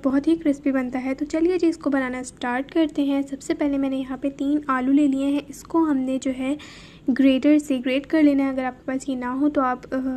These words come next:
हाथों से भी इसको कर सकते हैं बारीक बारीक, ठीक है।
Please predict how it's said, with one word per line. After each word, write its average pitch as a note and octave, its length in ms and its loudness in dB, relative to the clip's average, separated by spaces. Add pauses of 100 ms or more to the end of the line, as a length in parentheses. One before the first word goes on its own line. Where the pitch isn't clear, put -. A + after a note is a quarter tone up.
हाथों C4 360 -2
से C#4 160 0
भी C4+ 100 -2
इसको C4 240 -6
कर B3 180 -8
सकते B3+ 300 -12
हैं B3 80 -10
बारीक A#3 260 -6
बारीक, C4 340 -4
ठीक C#4+ 200 -8
है। D4+ 60 2